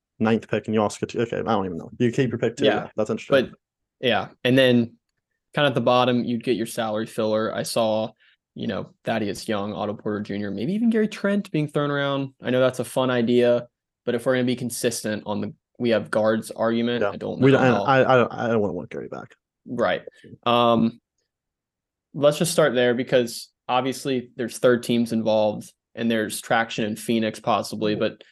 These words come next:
Speaker 1: that is another thing we
Speaker 2: before
Speaker 1: have yet to talk about at all, I feel like.
Speaker 2: Yeah, before we jump into that, just what are your initial thoughts on that deal when you compare it to the Miami offer that's been out there?
Speaker 1: Obviously, it's much better than the Miami offer. It is ironic how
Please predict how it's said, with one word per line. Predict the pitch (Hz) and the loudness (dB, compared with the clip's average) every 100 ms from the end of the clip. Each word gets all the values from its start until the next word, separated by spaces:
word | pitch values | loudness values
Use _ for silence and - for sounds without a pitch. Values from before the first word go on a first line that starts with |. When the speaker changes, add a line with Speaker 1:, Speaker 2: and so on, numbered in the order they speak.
| _ | _
Speaker 1:
that | 120 127 | -8 -8
is | 98 | -8
another | 107 110 143 | -4 0 2
thing | - 104 | 0 0
we | |
Speaker 2:
before | 131 107 | 0 0
Speaker 1:
have | 101 | 0
yet | 123 | 0
to | - | 0
talk | 123 117 | -2 0
about | 113 101 | 0 0
at | |
all, | 110 131 | 2 0
I | |
feel | 104 107 | -2 -2
like. | 104 113 _ _ _ - | -2 -4 _ _ _ -6
Speaker 2:
Yeah, | 120 | -2
before | 123 - 160 | 0 4 4
we | 156 | 6
jump | 147 127 | 2 0
into | 123 | 0
that, | 117 117 110 | 2 2 0
just | - 120 | -4 -6
what | 139 | -4
are | 147 | -2
your | |
initial | 135 113 117 113 | -2 -2 -6 -2
thoughts | 120 107 - | 0 0 -2
on | 117 110 | -4 -2
that | 110 101 | -2 -4
deal | 107 110 107 107 | -2 0 0 -2
when | 117 117 117 | 0 2 2
you | 117 | 2
compare | 117 113 - 127 117 | -2 -2 2 2 2
it | - | 0
to | |
the | 110 | -4
Miami | 98 90 85 87 | -6 -8 -10 -8
offer | 82 - - - _ _ | -10 -10 -12 -14 _ _
that's | - - | -4 -4
been | 104 | -4
out | - - | -8 -8
there? | - - _ _ _ - | -12 -14 _ _ _ 0
Speaker 1:
Obviously, | 117 117 110 - 110 107 - _ _ _ _ - | 2 2 -2 -2 -2 -2 -6 _ _ _ _ -20
it's | - | -10
much | 117 110 110 | -4 -2 0
better | - 104 | 0 0
than | 104 | 0
the | 104 | -2
Miami | 104 104 104 | -2 -2 -2
offer. | 101 98 - 104 - _ _ _ _ _ 135 | -2 -4 -2 -6 -6 _ _ _ _ _ 4
It | 139 - | 6 8
is | 135 | 6
ironic | 127 123 110 107 113 113 | 6 4 4 4 0 -2
how | 113 107 104 | -2 -2 -2